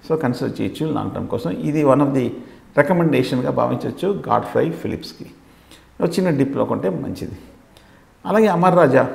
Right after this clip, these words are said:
ఇవాళ పది శాతం పెరిగింది, ఐదు వందల అరవై రూపాయల దగ్గర క్లోజ్ అయింది అమర్ రాజా. హెచ్ఎఫ్సిఎల్, హిమాచల్ ఫ్యూచరిస్టిక్స్,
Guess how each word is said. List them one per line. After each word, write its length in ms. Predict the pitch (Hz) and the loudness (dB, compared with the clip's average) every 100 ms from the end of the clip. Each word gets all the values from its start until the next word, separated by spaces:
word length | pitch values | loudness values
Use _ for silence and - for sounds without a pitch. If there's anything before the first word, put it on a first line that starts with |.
| - 226 | -10 -4
ఇవాళ 320 | 165 165 165 | 2 4 4
పది 260 | 156 156 147 | 4 4 4
శాతం 320 | 147 139 143 | 0 0 0
పెరిగింది, 720 | 135 135 131 127 147 160 165 - | -2 -2 -2 0 0 0 -2 -2
ఐదు 280 | 127 127 | -2 0
వందల 500 | 123 123 120 120 110 - - - - - 226 160 131 127 - | 0 0 0 2 0 0 -8 -18 -20 -20 -14 -8 -6 -4 -2
అరవై 240 | 127 135 123 | 2 4 4
రూపాయల 300 | 113 - 110 | 2 0 0
దగ్గర 200 | 113 143 | 0 -2
క్లోజ్ 280 | 120 110 110 | -2 -4 -4
అయింది 180 | 101 | -4
అమర్ 280 | 151 98 85 | -4 -4 -6
రాజా. 200 | 85 82 - - - - - - _ - - | -8 -10 -14 -20 -20 -20 -20 -20 _ -14 2
హెచ్ఎఫ్సిఎల్, 720 | 175 175 147 - - 139 107 - - - 160 | 2 4 2 2 -2 0 0 -4 -12 -10 -2
హిమాచల్ 380 | 156 151 147 | 0 0 0
ఫ్యూచరిస్టిక్స్, 680 | - 135 - - - - - | -2 -4 -6 -10 -8 -12 -12